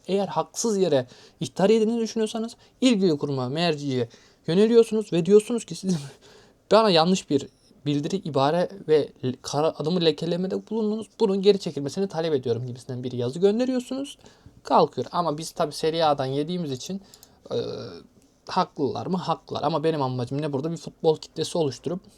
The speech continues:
e, o futbol kitlesine uygun bir içerik yazmak var aklımda ilerleyen süreçte. Tabii önce bir YouTube'un bir oturması lazım. Bu ha-,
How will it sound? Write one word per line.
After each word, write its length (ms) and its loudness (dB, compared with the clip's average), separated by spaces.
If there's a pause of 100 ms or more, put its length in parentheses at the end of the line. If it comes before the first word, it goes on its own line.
(120)
e, 40 -8
o 280 0
futbol 400 2
kitlesine 540 -6
uygun 300 -4 (640)
bir 80 0
içerik 640 0 (260)
yazmak 440 0
var 120 -2
aklımda 400 -2
ilerleyen 340 0
süreçte. 380 -6
Tabii 180 0
önce 200 -4
bir 140 -4 (420)
YouTube'un 640 -4
bir 160 -8
oturması 580 2
lazım. 400 2
Bu 160 -4
ha-, 120 -4